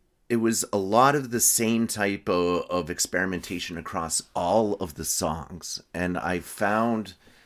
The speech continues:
that it was really the singles. I think they were chosen because it's where they just hit the right note with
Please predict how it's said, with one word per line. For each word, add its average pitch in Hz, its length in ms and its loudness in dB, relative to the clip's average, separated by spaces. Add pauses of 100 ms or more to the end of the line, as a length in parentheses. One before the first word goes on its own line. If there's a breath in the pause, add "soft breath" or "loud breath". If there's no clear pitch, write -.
that 90 600 2 (800)
it 101 40 -6
was 90 240 -4
really 110 320 2
the 98 160 -2
singles. 127 520 0
I 98 80 2
think 135 200 -6
they 160 80 -4
were 135 80 -2
chosen 127 380 0
because 110 300 -2
it's 98 180 -6
where 101 240 4
they 98 140 0
just 92 320 -4
hit 107 360 -2
the 98 80 0
right 85 320 0
note 82 480 -4
with 80 260 -4